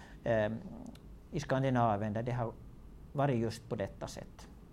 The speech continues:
Så det är viktigt att vi är på vår vakt. Jesu-,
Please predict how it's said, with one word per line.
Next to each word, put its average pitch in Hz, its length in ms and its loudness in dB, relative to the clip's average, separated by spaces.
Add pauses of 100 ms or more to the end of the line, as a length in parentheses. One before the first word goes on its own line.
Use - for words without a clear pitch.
(1500)
Så 151 120 4
det 160 80 10
är 160 80 12
viktigt 165 460 10
att 143 180 10
vi 151 120 10
är 143 140 12
på 143 200 6
vår 135 200 8
vakt. 139 580 6
Jesu-, 160 540 6